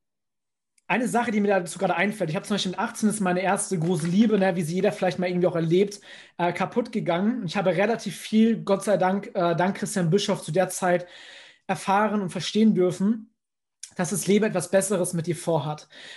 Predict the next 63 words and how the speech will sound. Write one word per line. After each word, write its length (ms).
Das 160
heißt 180
immer 180
so 120
ein 80
bisschen 300
die 100
Art 160
und 100
Weise, 240
wie 80
man 140
damit 160
umgeht. 360
Ich 60
habe 100
damals 220
verstanden, 480
ich 140
war 120
unglaublich 540
dankbar 300
für 100
diese 160
Beziehung. 520
Also 160
sie 120
ist 120
auf 120
eine 140
unglückliche 500
Art 100
und 60
Weise 240
kaputt 320
gegangen 460
und 120
ich 120
hätte 240
auch 280
wirklich, 520
ja, 180
ich 120
hätte 200
auch, 220
ich 120
könnte 200
auch 160
Hass 280
auf 300
diese 300
Beziehung, 520
auf 140
die 100
Person 400
so 80
ein 60
bisschen, 640
ähm, 320
übertragen, 480
wie 40
auch 120
immer. 300